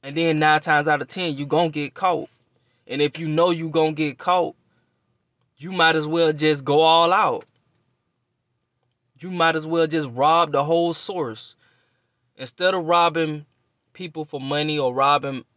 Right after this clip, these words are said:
any, any source that contains money, just go rob the source. 'Cause that's what you gonna, that, that, that's the purpose of you getting the money, so you can go take, um, what you trying to buy. You see what I'm saying?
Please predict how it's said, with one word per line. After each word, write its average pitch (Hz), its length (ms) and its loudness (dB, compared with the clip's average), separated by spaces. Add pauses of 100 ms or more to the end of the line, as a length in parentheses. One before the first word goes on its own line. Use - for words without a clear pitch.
(160)
any, 180 300 0 (160)
any 175 280 -4
source 165 600 -2 (140)
that 143 240 0 (340)
contains 156 500 -4
money, 135 460 -6 (340)
just 156 280 0
go 170 160 2
rob 151 400 2
the 127 80 -8
source. 135 640 -8 (500)
'Cause 139 180 -8
that's 160 200 2
what 156 160 -4
you 165 80 -10
gonna, 156 260 -2 (100)
that, 160 380 0
that, 165 280 0
that's 143 240 -2
the 160 100 -12
purpose 165 360 -6
of 156 80 -4
you 170 140 -10
getting 151 300 -4
the 147 80 -6
money, 170 320 -2
so 151 140 -2
you 147 180 -6
can 147 140 -8
go 143 280 -2
take, - 420 -4 (560)
um, 151 300 0
what 151 180 -2
you 160 80 -10
trying 160 220 2
to 151 60 -2
buy. 170 300 2
You 127 100 -8
see 170 140 -6
what 156 80 -2
I'm 156 60 -4
saying? 175 420 -8